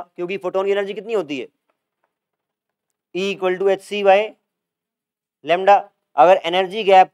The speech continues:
कम है तो लैम्डा बड़ा रहेगा, इसका मतलब इसका लैम्डा बड़ा रहेगा।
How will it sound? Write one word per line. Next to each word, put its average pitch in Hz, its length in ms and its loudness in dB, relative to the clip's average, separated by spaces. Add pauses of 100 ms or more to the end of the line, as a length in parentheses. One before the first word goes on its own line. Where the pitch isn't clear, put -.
कम 202 220 2
है 180 180 -2
तो 180 80 -10
लैम्डा 170 340 2 (480)
बड़ा 180 200 6
रहेगा, 175 440 0 (280)
इसका 180 240 -2
मतलब 175 260 -4 (100)
इसका 175 260 -2
लैम्डा 185 260 0
बड़ा 156 220 2
रहेगा। 139 380 -2